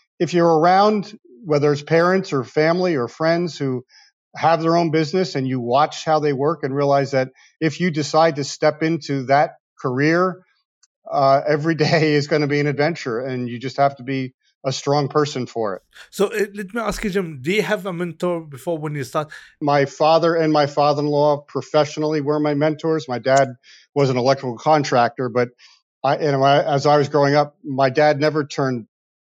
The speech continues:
Speaker 1: turned off work. He was, he was going to school at night to be an electrician. He started his own business. My father-in-law,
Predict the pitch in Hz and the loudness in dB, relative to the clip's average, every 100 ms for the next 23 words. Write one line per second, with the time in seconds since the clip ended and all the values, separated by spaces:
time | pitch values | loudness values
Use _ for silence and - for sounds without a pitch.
0 | - 147 135 123 - 123 101 - - 120 | -4 0 2 0 2 0 0 -6 -8 -6
1 | 117 - - - - _ 131 123 123 139 | -6 -8 -18 -20 -20 _ -4 -2 0 0
2 | 135 120 - 165 165 156 156 156 151 151 | 0 -2 0 2 2 2 4 4 2 -4
3 | 123 131 127 123 - 180 151 160 151 151 | -4 -2 0 -2 -2 -2 -2 -2 0 0
4 | 147 147 _ _ 127 - 139 143 131 139 | -4 -10 _ _ -6 0 2 2 0 0
5 | 131 143 - 139 123 - - _ - 135 | 2 0 0 -2 -4 -10 -18 _ 0 0
6 | 135 160 170 165 160 151 147 147 143 143 | 4 4 4 4 2 2 2 2 2 -2